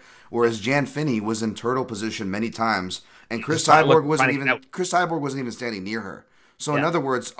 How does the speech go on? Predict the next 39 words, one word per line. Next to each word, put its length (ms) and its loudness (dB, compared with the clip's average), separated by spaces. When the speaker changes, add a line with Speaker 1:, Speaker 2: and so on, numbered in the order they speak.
Speaker 1:
based 280 -4
on 160 -2
body 260 4
language 320 -4
alone 340 -4
of 80 -8
a 80 -8
fighter 280 -4
turtled 420 -4
up 180 -2
after 220 -6
getting 260 -8
bombed 320 -2
on, 240 -8
and 120 -4
the 60 -4
fighter's 320 -2
not 140 0
even 180 -4
around 340 -2
her, 340 -4
and 100 -8
she's 180 -6
already 220 -2
Speaker 2:
Yeah. 160 0
Speaker 1:
turtling 240 -4
up, 240 -8
like, 240 -8
you 140 -8
could 160 -4
probably 300 2
just 180 -2
stop 260 2
it 60 -6
right 300 -4
there. 160 -2
That 220 -2
looks 260 -6
horrible. 680 -8